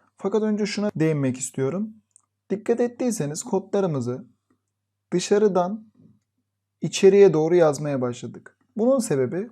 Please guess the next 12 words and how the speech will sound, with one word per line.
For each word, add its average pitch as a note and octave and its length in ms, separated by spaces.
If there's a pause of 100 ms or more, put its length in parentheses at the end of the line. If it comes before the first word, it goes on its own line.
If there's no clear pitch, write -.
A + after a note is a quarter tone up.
kod - 160
okunabilirliğini D#3+ 760
arttırmamız. C#3+ 880 (420)
Bunun A#3 240
için C3 340
de E3+ 280 (420)
kodumuzu D#3 520
yazdıktan F3 580
sonra, B2+ 540 (1040)
her F#3 200
etiketten C3+ 640
sonra C3+ 400